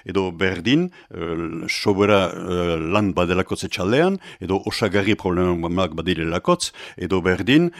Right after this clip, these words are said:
familiako, familiako problemak, e, bikote bereste, edo, ara, horreko gauza batzuk eran nahi eta batek bestea ekartzen du, eh? E, familiako problema batzuek edo osagarri problemek ondoriak ukaiten ahal dituz-,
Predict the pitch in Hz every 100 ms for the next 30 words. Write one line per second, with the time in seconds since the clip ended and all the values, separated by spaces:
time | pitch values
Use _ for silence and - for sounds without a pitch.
0 | 139 - - 95 101 101 104 131 139 139
1 | 104 92 82 82 - 85 85 95 - 90
2 | 101 139 170 127 95 82 - - - 85
3 | 82 82 82 92 - - 87 82 90 -
4 | 135 165 170 160 98 87 85 82 - -
5 | 92 101 95 - 87 92 - 98 95 87
6 | 110 98 147 - - 90 101 156 101 107
7 | - 151 131 - 139 - 143 131 92 -
8 | _ - 92 - - - 87 95 107 110
9 | 113 113 104 - 104 95 90 92 - 139
10 | 98 90 107 120 101 98 101 101 - 87
11 | 80 127 - - 104 104 117 117 107 98
12 | 90 95 98 98 87 92 101 -